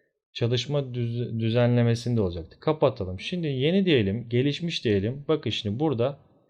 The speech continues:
şu gördüğünüz montaj resmi olmaya tıkladığımız andan itibaren bize ne yaptı? Montaj resmi olmayan tek parça yapım, yapım anteti olan dikey A dört dikey kağıdını getirdik.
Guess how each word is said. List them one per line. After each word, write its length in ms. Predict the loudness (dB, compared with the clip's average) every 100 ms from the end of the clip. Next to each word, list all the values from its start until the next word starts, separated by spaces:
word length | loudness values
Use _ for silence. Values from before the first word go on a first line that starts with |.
| _ _ _
şu 160 | -6 0
gördüğünüz 460 | 2 2 0 -2
montaj 480 | 0 0 0 0 0
resmi 300 | 0 -2 -2
olmaya 360 | 0 2 0 -2
tıkladığımız 520 | -6 -4 -4 -2 0
andan 260 | 0 0
itibaren 640 | -2 -4 -6 -2 0 0 -4 _ _ _ _ _ _ _
bize 260 | -6 -2 0
ne 40 |
yaptı? 500 | 2 0 -2 -2 -2 -4 _
Montaj 420 | -2 -2 0 0
resmi 280 | 0 -2 0
olmayan 300 | 2 0 0
tek 260 | 0 0 2
parça 260 | 0 0
yapım, 440 | -2 -2 -4 -6 -8 -4 -2 0
yapım 340 | 0 0 -2 0
anteti 460 | 0 -2 -4 -4
olan 380 | -2 -2 -2 -4
dikey 340 | -6 -2 -2
A 240 | 0 2 2
dört 220 | -2 -4
dikey 300 | -6 -4 -2
kağıdını 320 | -4 -2 -2
getirdik. 520 | 2 0 0 -2 -4